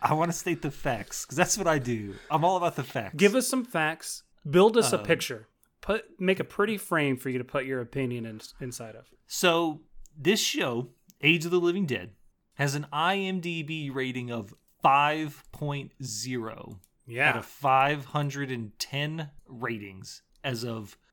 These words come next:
Speaker 1: September twenty-second, twenty twenty. If there are any more that have come in after, they haven't been approved as of this moment.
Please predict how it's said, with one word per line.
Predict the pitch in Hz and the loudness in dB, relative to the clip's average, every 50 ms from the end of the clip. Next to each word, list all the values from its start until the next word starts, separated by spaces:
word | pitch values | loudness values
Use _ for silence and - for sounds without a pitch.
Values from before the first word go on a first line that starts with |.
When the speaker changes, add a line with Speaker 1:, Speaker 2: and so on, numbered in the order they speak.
| _ _ - | _ _ -8
Speaker 1:
September | 139 - 151 - 151 147 139 139 | -4 -4 -2 -2 -2 -2 -2 -2
twenty-second, | - - 139 127 120 - 151 127 135 131 113 | -4 -4 -4 -4 -4 -2 -4 -4 -6 -6 -12
twenty | - - 123 117 110 | -10 -10 -8 -8 -8
twenty. | 104 - 110 110 113 120 107 - _ _ | -10 -12 -14 -14 -14 -16 -18 -20 _ _
If | - 135 - | -12 -8 -6
there | 135 123 123 | -4 -2 0
are | 143 | 0
any | 175 190 196 190 | 2 2 2 0
more | 180 180 180 175 170 | 0 0 0 0 0
that | 160 151 139 | -2 -2 -4
have | 135 | -4
come | - 147 131 | -4 -4 -4
in | 127 120 | -4 -2
after, | 127 165 180 - - 185 175 175 170 | 0 -2 -2 -2 -4 -8 -8 -6 -6
they | 131 123 117 | -6 -6 -6
haven't | 107 127 139 143 135 | -6 -6 -8 -8 -10
been | 139 127 | -10 -12
approved | 120 - - 135 131 120 117 | -12 -10 -8 -8 -6 -6 -6
as | 113 98 101 | -8 -8 -10
of | 101 98 107 | -12 -12 -10
this | 113 - - | -12 -12 -12
moment. | 107 98 98 - - - | -14 -14 -14 -14 -18 -20